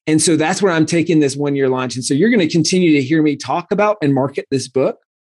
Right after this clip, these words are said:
for a long time. I feel like I've created something that is really, really, really helpful for people. My guess is if you're publishing and launching your book, you feel the same way.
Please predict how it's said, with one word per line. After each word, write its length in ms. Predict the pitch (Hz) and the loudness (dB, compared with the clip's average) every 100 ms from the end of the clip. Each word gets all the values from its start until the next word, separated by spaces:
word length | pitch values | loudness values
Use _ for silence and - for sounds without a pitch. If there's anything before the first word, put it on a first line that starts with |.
| _ | _
for 120 | 156 | 0
a 40 | |
long 340 | 135 139 143 135 | 2 2 0 -2
time. 260 | 127 101 - | -8 -8 -6
I 100 | 170 | -4
feel 180 | 185 | 0
like 160 | 175 160 | 0 0
I've 120 | 156 | -2
created 360 | - 151 151 151 | 2 2 2 0
something 320 | 147 135 131 | -4 -4 -4
that 120 | 120 | -4
is 160 | 117 - | -6 -4
really, 240 | 151 156 | 0 0
really, 240 | 143 139 135 | 2 0 0
really 240 | 135 127 | -2 -2
helpful 440 | 107 117 - 127 - _ _ - | -4 -10 -6 -6 -8 _ _ -6
for 100 | 135 | -4
people. 440 | 139 131 156 170 - - _ | -2 0 0 -2 -8 -20 _
My 160 | 131 135 | -4 -4
guess 380 | 127 147 165 | -2 -2 0
is 240 | 165 151 151 | 2 2 2
if 140 | 131 | 0
you're 100 | 156 | 0
publishing 480 | - 139 147 147 139 | 0 -2 0 -2 -4
and 80 | 131 | -4
launching 320 | 127 127 139 | -6 -6 -4
your 140 | 139 | -4
book, 280 | 120 156 170 _ _ _ | -2 -4 -4 _ _ _
you 120 | 156 170 | -2 -2
feel 220 | 180 170 | 0 0
the 120 | 170 | 0
same 320 | - 156 156 | -2 -2 -2
way. 340 | 160 185 - | -2 -6 -8